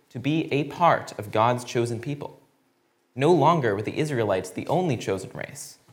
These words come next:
Now, according to this verse, every true believer in Christ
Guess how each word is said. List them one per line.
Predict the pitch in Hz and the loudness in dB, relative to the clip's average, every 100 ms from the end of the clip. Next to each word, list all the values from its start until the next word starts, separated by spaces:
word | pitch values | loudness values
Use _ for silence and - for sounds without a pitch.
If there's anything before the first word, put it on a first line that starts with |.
| _ | _
Now, | 104 135 117 95 147 - | 2 4 4 2 -2 -6
according | 120 - 165 165 123 | -8 -2 -2 0 -2
to | 101 | -2
this | 160 - | -2 0
verse, | 131 139 - - - _ _ _ | 0 0 -2 -10 -18 _ _ _
every | 151 180 214 185 | -4 -2 -2 -2
true | - 160 175 | -4 -4 -2
believer | 156 151 160 101 90 | 0 0 0 0 -2
in | - 113 | -6 -8
Christ | - 160 139 - - | -2 0 0 -4 -16